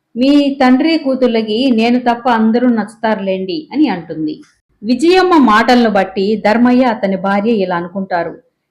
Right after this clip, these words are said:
"చెంచలమ్మ మీద కక్ష పెంచుకుని ఉన్నట్లుంది, తన మీద పై చేయిగా నిలవడం కోసమే మన దగ్గర ఇదంతా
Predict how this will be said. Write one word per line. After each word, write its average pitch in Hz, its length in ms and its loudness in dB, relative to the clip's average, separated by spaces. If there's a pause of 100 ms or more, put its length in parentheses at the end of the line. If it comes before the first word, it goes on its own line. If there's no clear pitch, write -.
(240)
"చెంచలమ్మ 302 600 6
మీద 240 220 2
కక్ష 208 480 0
పెంచుకుని 226 440 -2
ఉన్నట్లుంది, 185 720 -8 (420)
తన 277 100 4
మీద 269 600 4
పై 247 140 4
చేయిగా 269 380 2
నిలవడం 220 440 2
కోసమే 214 420 -2
మన 196 220 -4
దగ్గర 196 240 -6
ఇదంతా 190 360 -6